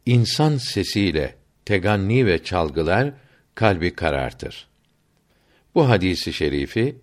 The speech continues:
İbn Abidin beşinci cilt iki yüz yirmi ikinci sayfede izah etmektedir.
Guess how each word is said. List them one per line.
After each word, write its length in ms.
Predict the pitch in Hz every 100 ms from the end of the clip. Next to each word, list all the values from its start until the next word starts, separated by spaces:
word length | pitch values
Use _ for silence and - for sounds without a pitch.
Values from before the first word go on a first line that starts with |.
| _
İbn 200 | 120 107
Abidin 720 | 107 98 98 87 90 107 127 - _ _
beşinci 600 | 87 107 - 113 104 123
cilt 340 | 120 78 - - _ _ _ -
iki 240 | 107 -
yüz 220 | 143 107
yirmi 260 | 87 95 95
ikinci 440 | 90 - 98 95
sayfede 800 | 113 87 76 76 82 76 90 117 - _ _ _
izah 540 | 113 110 85 90 78 67
etmektedir. 720 | 71 - 62 - 67 - -